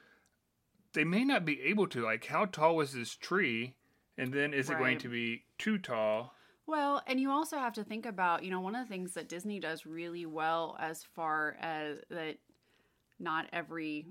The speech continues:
Speaker 2: amusement park does is they look at airspace, right?
Speaker 1: Right.
Speaker 2: And they are looking at line of sight and airspace. And if you're on a ride, what, like, and you're on another, you're at another high
Speaker 1: Right.
Speaker 2: point, what are you seeing?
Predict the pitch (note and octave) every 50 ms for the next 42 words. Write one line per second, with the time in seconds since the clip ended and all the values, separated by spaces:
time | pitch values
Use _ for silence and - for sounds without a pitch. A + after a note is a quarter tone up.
0 | - - F3+ F3 F3 E3+ D#3 - E3 D#3 - - D3+ D3+ C#3+ - - - B3 F#3
1 | D#3+ D#3 F#3 G3+ - - - - F3 F3 F3 D3+ - - - D#3 F#3+ C#4 D#4+ F#4
2 | F#4 - G#3 - D#3+ D#3+ A#3 - - - - - - G3+ - - - - _ _
3 | _ - - E3 F3+ F3 - F#3 F#3 E3+ F3 F3+ B3+ D4+ C#4+ A#3 A3+ A#3 - A#3+
4 | A3 F#3 D#3 - D#3 D#3 E3+ F#3+ A3+ A#3+ A3+ - - - F3+ F3 G3 A3+ A3+ -
5 | - - D#3 - E3+ F#3 G#3 G#3 - A#3 A3+ A#3 A3+ A3 F3+ D#3+ D#3 E3 - -
6 | D#3+ G3 A#3+ C4 C4+ B3+ A3 F3+ E3 D#3 D3 D#3 E3+ G3+ A#3 C#4 C#4 C#4+ - -
7 | - - - - _ - E3+ F#3 G3 G#3 - - - F3+ F3+ - F3 E3+ E3+ E3+
8 | F#3+ G3 F#3 F3 D#3+ D#3+ E3 F3 F3+ G3+ G3+ G3 - - - F3+ F3+ F3 E3+ F3
9 | F3 F3+ E3 - - - - A#2 A2+ - - C4+ C#4+ C#4 - - - D#3 F3+ G#3+
10 | C4+ C4+ B3+ C4 B3 - - C4+ A#3+ E3 - -